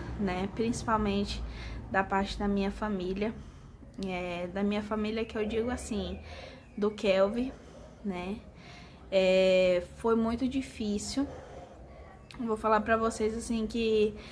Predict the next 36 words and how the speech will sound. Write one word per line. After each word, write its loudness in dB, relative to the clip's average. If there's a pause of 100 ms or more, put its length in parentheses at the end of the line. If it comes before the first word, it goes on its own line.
(440)
nos 2
meus 4
momentos 0
mais 2
difíceis -2
que -6
eu 0
passei, -2 (320)
né? -2 (600)
Eu 6
achei 4
que -4
por -4
um 2
momento 2
meu 0
casamento -2
fosse -8
acabar. -2 (1500)
É -2
uma 4
coisa 0
assim -4
que -2 (280)
eu 0
nunca 0
contei 0
isso -2
pra -2
ninguém, 2 (140)
tô -8
falando -2
isso 0
pela -2
primeira -4
vez. -8